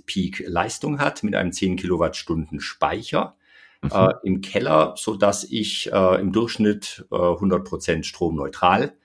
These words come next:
Speaker 1: bin und das Ganze kostet mich zehntausend Euro auf zehn Jahre gesehen.
Speaker 2: Oder weniger als zehntausend Euro.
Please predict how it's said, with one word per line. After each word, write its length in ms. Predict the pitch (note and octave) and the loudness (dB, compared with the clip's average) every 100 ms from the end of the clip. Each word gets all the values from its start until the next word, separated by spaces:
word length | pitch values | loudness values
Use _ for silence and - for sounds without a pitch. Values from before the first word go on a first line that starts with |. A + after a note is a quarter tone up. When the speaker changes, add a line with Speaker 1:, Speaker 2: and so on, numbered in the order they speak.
| _ _ - | _ _ 2
Speaker 1:
bin 180 | A#2+ B2 | 4 4
und 120 | F#2+ | 2
das 120 | F#2 | 0
Ganze 280 | - F#2 G2+ | 2 0 -2
kostet 440 | - E2+ - E2 | -2 -4 -4 -6
mich 280 | E2+ D#2 - | -4 -6 -8
zehntausend 420 | - D2+ D2 - - | -10 -6 -4 -6 -8
Euro 280 | C2 - _ _ _ _ _ _ - | -10 -12 _ _ _ _ _ _ -2
auf 480 | D#2 D#2 - - - - | 2 2 0 -10 -12 -10
zehn 180 | - D2+ | -4 -2
Jahre 260 | D2 C2 - | 0 -2 -4
gesehen. 340 | - - - _ _ _ _ - | -10 -12 -16 _ _ _ _ 2
Speaker 2:
Oder 240 | E2 C#2+ | 4 4
weniger 300 | D#2 C#2+ A#1+ | 4 4 2
als 160 | G1+ - | 0 -2
zehntausend 400 | - - - - | -4 -2 -4 -4
Euro. 140 | - | -8